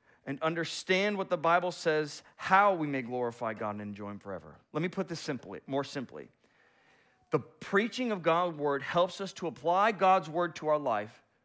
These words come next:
for our good and God's glory. Paul, the apostle, told his protege Timothy, "All scripture is God-breathed and useful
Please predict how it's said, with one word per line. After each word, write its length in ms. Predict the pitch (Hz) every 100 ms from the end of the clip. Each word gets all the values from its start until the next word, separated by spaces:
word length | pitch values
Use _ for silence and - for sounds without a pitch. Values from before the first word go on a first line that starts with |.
| _
for 180 | - 139
our 180 | 143 165
good 380 | 151 131 104 - _ _ _ _ _ _ _ _ _ _ _
and 140 | 113 110
God's 260 | 101 95
glory. 480 | - 104 92 82 95 _ _ _ _ _ _ _ - -
Paul, 560 | - 208 196 151 147 - - _ _ _ _ _ _
the 100 | 165
apostle, 540 | 165 202 202 196 175 143
told 360 | - 185 185
his 200 | 165 175
protege 460 | - 202 208 160 170
Timothy, 500 | 151 214 214 165 156
"All 280 | 190 277 339
scripture 460 | - 339 311 - 196
is 100 | 151
God-breathed 680 | 214 196 180 262 262 214 180
and 140 | 180
useful 760 | 165 220 294 - - 185 147